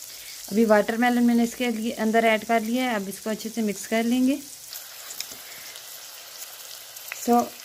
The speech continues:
आप देख सकते हैं मैंने इसे अच्छे से mix कर लिया है।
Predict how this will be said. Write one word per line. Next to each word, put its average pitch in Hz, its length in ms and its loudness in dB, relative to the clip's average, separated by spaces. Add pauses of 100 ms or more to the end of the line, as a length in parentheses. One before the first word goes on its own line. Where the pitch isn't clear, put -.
(160)
आप 208 180 4
देख 233 260 4
सकते 262 320 -2
हैं 277 140 4
मैंने 226 260 4
इसे 233 220 -4
अच्छे 233 300 0
से 262 180 2
mix 214 340 2
कर 262 200 4
लिया 277 280 4
है। 294 180 2